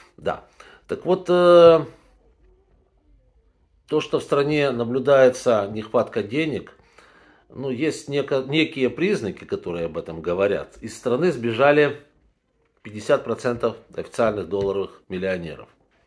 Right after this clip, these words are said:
То есть каждый второй уже сбежал, а остальные на лыжах. Из страны сбежали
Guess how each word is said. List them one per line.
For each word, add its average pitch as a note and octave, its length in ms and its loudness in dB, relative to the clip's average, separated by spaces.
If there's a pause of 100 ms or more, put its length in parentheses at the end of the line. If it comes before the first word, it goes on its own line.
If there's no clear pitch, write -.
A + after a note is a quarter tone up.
(320)
То - 80 -20
есть - 120 -20
каждый F#2 280 -4
второй A2+ 280 -4
уже F2+ 140 -8
сбежал, E2 460 -12 (240)
а F2 80 -6
остальные F#2+ 420 -6
на A2+ 140 0
лыжах. D#2+ 340 -6 (640)
Из G2+ 160 -10
страны B2+ 400 0
сбежали C3+ 720 2